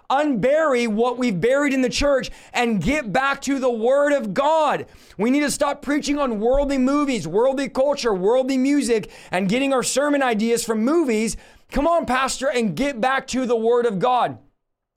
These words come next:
Jesus' powerful preaching caused the demon to manifest. Why does nobody manifest in my church? Because your preaching's weak. That's why. Your preaching is soft.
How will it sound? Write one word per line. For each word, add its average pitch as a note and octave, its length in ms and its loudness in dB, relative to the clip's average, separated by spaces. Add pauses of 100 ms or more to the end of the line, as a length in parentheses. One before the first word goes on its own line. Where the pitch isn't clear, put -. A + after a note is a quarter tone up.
(140)
Jesus' A#3+ 600 0
powerful C4 540 0
preaching G#3+ 600 -4 (400)
caused A#3 500 -2 (160)
the E3+ 140 0
demon A3 420 0
to G#3 100 -2
manifest. G#3+ 680 -2 (380)
Why F#3 220 2
does G#3 140 0
nobody A3 240 2
manifest G#3+ 440 0
in G3 60 -2
my G#3 160 0
church? B3 340 -2 (200)
Because B3+ 240 0
your C#4 80 0
preaching's C4 500 0
weak. G#3 420 -2
That's A3 220 -2
why. E3+ 280 -2 (220)
Your A3 120 0
preaching C4 400 -2
is A3+ 120 0
soft. A3 540 -2